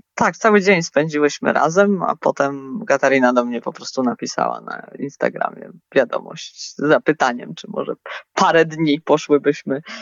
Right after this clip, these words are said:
razem. Nie sprecyzowałyśmy, jak długo będziemy razem szły i, i jakoś po prostu samo to tak wyszło. Głupio jest komuś <laughs> powiedzieć dwa dni przed końcem, już mam już cię dość.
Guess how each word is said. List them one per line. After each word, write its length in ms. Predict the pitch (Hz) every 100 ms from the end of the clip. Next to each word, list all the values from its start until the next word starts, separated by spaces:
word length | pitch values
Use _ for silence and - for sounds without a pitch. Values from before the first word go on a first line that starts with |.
| - -
razem. 720 | 151 139 151 165 185 156 156
Nie 140 | 190
sprecyzowałyśmy, 1300 | - - 185 190 202 180 165 151 143 156 151 139 131
jak 240 | 135 135 147
długo 300 | 139 135 127
będziemy 400 | 135 151 131 131
razem 340 | 131 131 131
szły 300 | - 143 139
i, 80 | 131 - - - - - - -
i 100 | 156
jakoś 280 | 143 143
po 120 | - 135
prostu 320 | 139 - 139
samo 300 | 123 127 127
to 120 | 123
tak 160 | 123 120
wyszło. 440 | 131 127 - 127 135 _
Głupio 380 | - 196 320 403
jest 240 | 453 226
komuś 260 | 247 262 -
<laughs> 60 | 202 226
powiedzieć 440 | 214 196 190 165
dwa 180 | 165 165
dni 220 | 170 170
przed 320 | 165 202 202
końcem, 560 | - - 208 - 208 208
już 260 | 190 185 180
mam 200 | 170 170
już 160 | 170
cię 180 | - 175
dość. 400 | 165 147 - -